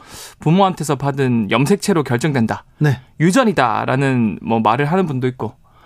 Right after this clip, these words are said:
Speaker 1: "아니다, 관리 잘하면 훨씬 오래 살 수 있다, 환경이다."
Speaker 2: 예.
Speaker 1: 이렇게 주장하는 분들도 있는데,
Speaker 2: 네.
Speaker 1: 어, 확실한 건 요즘 과학자들의 중론은 반반 치킨처럼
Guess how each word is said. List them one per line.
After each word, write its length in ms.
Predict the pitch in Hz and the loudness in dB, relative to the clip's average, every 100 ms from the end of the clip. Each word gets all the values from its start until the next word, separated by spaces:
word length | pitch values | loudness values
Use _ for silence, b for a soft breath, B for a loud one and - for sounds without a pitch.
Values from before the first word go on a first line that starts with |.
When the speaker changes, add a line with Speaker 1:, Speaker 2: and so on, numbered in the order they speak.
| b b | b b
Speaker 1:
"아니다, 580 | 135 180 151 131 127 117 | 0 2 2 2 0 -2
관리 320 | - 175 220 | 0 2 2
잘하면 440 | 156 135 147 131 | 2 0 0 0
훨씬 360 | 120 247 - 226 | 0 0 0 0
오래 140 | 180 | 0
살 160 | 165 156 | -2 -4
수 100 | 160 | -2
있다, 160 | - 127 | -2 0
환경이다." 640 | 233 240 277 262 151 - - | 2 2 4 2 0 -2 -6
Speaker 2:
예. 120 | 143 - B B | -6 -6 B B
Speaker 1:
이렇게 220 | 151 175 | 0 0
주장하는 400 | - 170 165 139 | 0 0 0 -2
분들도 260 | 143 139 123 | -4 -2 0
있는데, 480 | 123 127 143 117 147 | 0 0 -2 0 0
Speaker 2:
네. 180 | 139 - B B B | 0 -2 B B B
Speaker 1:
어, 160 | 127 127 | 0 2
확실한 420 | 220 254 285 269 | 2 0 2 4
건 160 | 233 147 | 4 2
요즘 320 | 143 202 202 | 2 0 0
과학자들의 680 | 156 170 - 160 147 143 131 | 2 0 0 -2 0 0 0
중론은 680 | - 139 147 170 226 220 - | 0 0 2 2 0 0 -2
반반 380 | 147 160 226 | 0 4 2
치킨처럼 600 | 214 - 190 147 139 127 | 0 -2 -6 -4 -4 -4